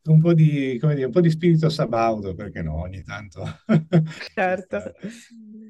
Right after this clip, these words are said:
Speaker 2: No, torneremo anche
Speaker 1: Eh.
Speaker 2: su questa cosa della doppia sede, no? Roma a Torino, quindi vi voglio chiedere poi un po' di cose appunto sul lavoro in presenza, da remoto e così via. Ma prima di arrivare lì,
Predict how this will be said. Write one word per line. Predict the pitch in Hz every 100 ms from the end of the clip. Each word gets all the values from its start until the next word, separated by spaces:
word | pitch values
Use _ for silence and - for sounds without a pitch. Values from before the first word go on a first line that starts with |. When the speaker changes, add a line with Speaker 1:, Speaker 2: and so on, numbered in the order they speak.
| 214 _
Speaker 2:
No, | 233 208
torneremo | 240 226 226 240
anche | 208 208
Speaker 1:
Eh. |
Speaker 2:
su | 202
questa | 196 196 208
cosa | 202 190 185 190
della | 180 175 175
doppia | 185 190 214
sede, | 180 - 180 165 160
no? | 160 196 196
Roma | 185 185 180 175 165
a |
Torino, | 170 175 180 214 202 180
quindi | 170 165 165
vi | 170
voglio | 165 165 165
chiedere | 165 175 160 160
poi | 156 165
un | 165
po' | 160
di | 156
cose | 165 156 156
appunto | 147 160
sul | 165 165 156
lavoro | 151 156 160 170 160
in | 165
presenza, | 160 160 170 185 175 170
da | 156
remoto | 160 165 180 170 170 170
e |
così | 170 180 180
via. | 156 147 160 - _
Ma | 220 240
prima | 240 277 302
di |
arrivare | 208 208 214 226 262
lì, | 214 196 208 214